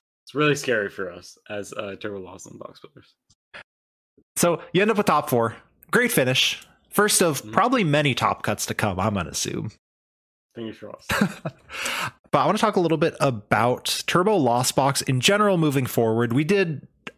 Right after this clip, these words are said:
Speaker 2: talk about some of the matchups, but your exact sixty. So it's very tempting for people for sure to look at the top cut and be like,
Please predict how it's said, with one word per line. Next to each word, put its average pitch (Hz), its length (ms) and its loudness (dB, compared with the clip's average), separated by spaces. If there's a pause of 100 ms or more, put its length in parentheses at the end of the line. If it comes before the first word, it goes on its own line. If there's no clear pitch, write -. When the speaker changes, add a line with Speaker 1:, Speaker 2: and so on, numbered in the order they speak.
(140)
Speaker 2:
talk 190 240 2
about 175 220 2
some 147 260 4
of 127 140 -2
the 127 100 2
matchups, 101 800 -2 (300)
but 127 240 2 (220)
your 180 440 6
exact 160 560 2
sixty. - 580 2 (180)
So 156 160 4
it's 139 120 2
very 185 320 4
tempting 165 380 4
for 135 160 2
people 143 320 2
for 117 180 2
sure 123 380 4
to 160 160 0
look 113 320 2
at 127 60 -4
the 131 60 0
top 120 340 0
cut 131 200 2
and 135 80 -2
be 120 140 2
like, 113 260 -4